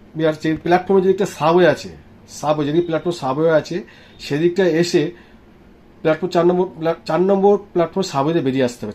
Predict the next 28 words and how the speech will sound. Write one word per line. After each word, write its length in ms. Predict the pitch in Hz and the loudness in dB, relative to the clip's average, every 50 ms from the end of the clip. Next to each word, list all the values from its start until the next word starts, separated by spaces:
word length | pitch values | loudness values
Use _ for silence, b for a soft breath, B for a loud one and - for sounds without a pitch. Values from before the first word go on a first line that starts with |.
| - - | -4 -2
চার 100 | 139 151 165 | -2 0 0
নম্বর 160 | 180 185 190 170 | 0 0 0 0
দিকে 120 | 180 180 175 | 2 2 2
দিকটা 160 | 170 170 - - - | 0 -2 -6 -8 -4
সাবওয়ে, 260 | 139 127 123 127 143 170 - | -2 0 0 0 -2 -6 -6
প্ল্যাটফর্ম 240 | - 139 - 160 139 151 | -8 -8 -8 -6 -6 -6
সাবওয়ে 180 | 139 127 139 175 | -6 -6 -2 -4
দিয়ে 100 | 196 147 | -2 -2
বেরিয়ে 180 | 139 131 139 131 120 | -2 -2 0 -2 -2
আসতে 140 | 123 - - | -4 -8 -12
হবে। 120 | 101 87 80 73 - - - _ - - - B B B B B B 110 | -14 -14 -16 -20 -20 -20 -20 _ -20 -20 -20 B B B B B B -4
বেরিয়ে 200 | 135 156 185 185 | 2 4 4 4
এসে 100 | 190 208 208 180 | 4 0 -4 -4
স্টেশনের 360 | - - - - 202 202 190 - | -6 -6 -2 0 0 0 0 -2
সামনে 160 | 165 165 185 196 | -2 0 2 0
না 40 | 190 170 | 0 0
কিন্তু 140 | 190 175 156 143 | -2 -2 -2 0
ভিউয়ার্স, 200 | 147 131 117 - - | -2 -2 -2 -4 -8
দীপ 120 | 147 156 147 139 | -8 -8 -6 -4
জুয়েলার্স 260 | 156 170 170 175 170 - | -2 0 0 0 0 0
সেই 100 | 185 170 156 | -2 -4 -4
স্টেশনের 340 | - - - - 165 160 151 - | -4 -8 -8 -6 -4 -6 -4 -2
সামনে 220 | 151 151 156 147 127 104 | -2 0 0 0 -2 -4
না, 60 | 85 - B B B B B B B B B B | -8 -12 B B B B B B B B B B
আপনার 160 | - 151 156 - - | -8 -8 -8 -4 -4
টোটো 220 | 160 151 - 190 175 | -4 -2 0 2 2
বা 60 | 180 175 165 196 | 4 4 2 2
অটোতে 580 | - - 175 180 185 175 - - - - - | 2 2 2 2 2 -2 -10 -20 -14 -4 -2